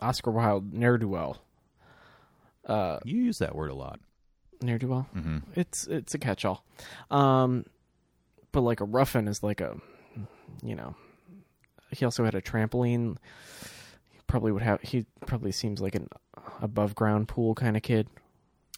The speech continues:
Speaker 2: Uh, they're, they were too poor probably for an above-ground
Speaker 1: Ah.
Speaker 2: pool, but I think they would have
Speaker 1: They
Speaker 2: cer-,
Speaker 1: would
Speaker 2: they
Speaker 1: have.
Speaker 2: would have certainly have had one if the, uh,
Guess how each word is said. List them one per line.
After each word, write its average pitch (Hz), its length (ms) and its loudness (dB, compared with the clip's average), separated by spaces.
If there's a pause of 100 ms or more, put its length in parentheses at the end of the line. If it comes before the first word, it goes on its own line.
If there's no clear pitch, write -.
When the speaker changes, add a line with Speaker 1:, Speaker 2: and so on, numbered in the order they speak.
(280)
Speaker 2:
Uh, 104 260 10
they're, 104 400 6 (140)
they 107 160 4
were 107 280 6 (100)
too 160 260 -2
poor 87 300 2
probably 76 460 -6
for 78 160 -4
an 78 60 -2
above-ground 80 500 0
Speaker 1:
Ah. - 20 -8
Speaker 2:
pool, 78 120 -4
but - 140 -4
I 87 80 -2
think 87 300 -4
they 76 160 -4 (140)
would 76 180 -2
have 71 100 -8
Speaker 1:
They 127 120 6
Speaker 2:
cer-, 120 120 4
Speaker 1:
would 123 180 8
Speaker 2:
they - 40 6
Speaker 1:
have. 98 140 6
Speaker 2:
would 110 140 8
have 98 100 4
certainly 87 480 0
have 78 340 -4 (120)
had 82 260 -4
one 73 200 -6
if 71 200 -10
the, 71 240 -12
uh, 69 220 -12